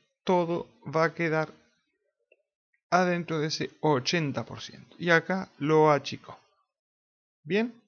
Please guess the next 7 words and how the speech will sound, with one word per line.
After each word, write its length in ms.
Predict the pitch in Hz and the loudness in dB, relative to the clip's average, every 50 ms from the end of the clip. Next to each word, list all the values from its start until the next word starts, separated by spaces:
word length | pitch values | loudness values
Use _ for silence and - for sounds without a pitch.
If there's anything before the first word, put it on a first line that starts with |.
| _ _ _ _ _ _ _ | _ _ _ _ _ _ _
entonces 580 | - - 143 139 - 147 127 135 139 135 - 131 | -8 -6 -6 -4 -4 -4 -4 -4 -6 -6 -6 -8
el 80 | 127 | -6
contenedor 600 | 127 - 139 143 139 160 170 185 196 214 240 233 233 - _ _ _ _ _ _ _ _ _ _ _ _ _ _ _ _ _ _ _ | -6 -6 -6 -6 -6 -6 -6 -4 -4 -4 -4 -6 -8 -14 _ _ _ _ _ _ _ _ _ _ _ _ _ _ _ _ _ _ _
me 120 | - 143 135 | -6 -6 -6
acaba 340 | 131 131 151 156 160 160 143 | -4 -2 -2 0 0 0 2
de 100 | 135 135 | 0 0
achicar 480 | 131 131 - 135 131 - 156 147 - | -2 -2 -6 -6 -4 -4 -4 -4 -4